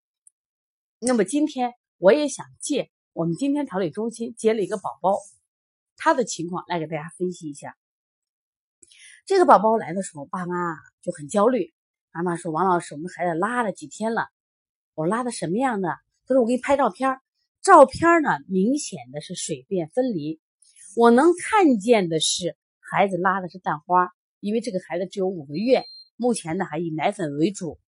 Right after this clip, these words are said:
那么另外呢，看不见的，妈妈说就像水一样，开始我以为他是尿，实际上他是拉的便。我说，“这个孩子拉几天了？”他说，“已经拉三天了，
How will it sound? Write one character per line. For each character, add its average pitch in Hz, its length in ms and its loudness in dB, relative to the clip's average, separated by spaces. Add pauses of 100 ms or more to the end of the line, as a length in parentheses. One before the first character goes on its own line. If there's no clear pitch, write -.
(520)
那 294 80 0
么 294 100 6
另 349 240 6
外 359 200 4
呢， 220 100 -2 (380)
看 311 280 4
不 254 80 4
见 226 240 4
的， 156 80 -6
妈 202 140 -6
妈 208 100 -6
说 202 240 -8 (160)
就 247 80 -8
像 285 220 0
水 - 260 -4
一 160 120 -6
样， 220 200 -2 (240)
开 359 220 4
始 262 120 4
我 208 160 6
以 226 200 2
为 180 80 2
他 220 140 -14
是 233 160 -12
尿， 311 360 4 (220)
实 - 160 -6
际 214 100 -4
上 170 220 -10
他 165 80 -16
是 - 140 -20
拉 170 80 -18 (140)
的 - 120 -20
便。 180 200 -10 (680)
我 190 100 4
说 240 80 6
，“这 311 60 2
个 262 80 -2
孩 220 180 0
子 247 60 0
拉 254 120 2
几 190 140 -8
天 202 240 -8
了？” 190 160 -8
他 208 80 -8
说 208 80 0
，“已 165 60 -6
经 185 160 -4
拉 233 160 -4
三 311 280 2
天 156 260 -6
了， 123 120 -14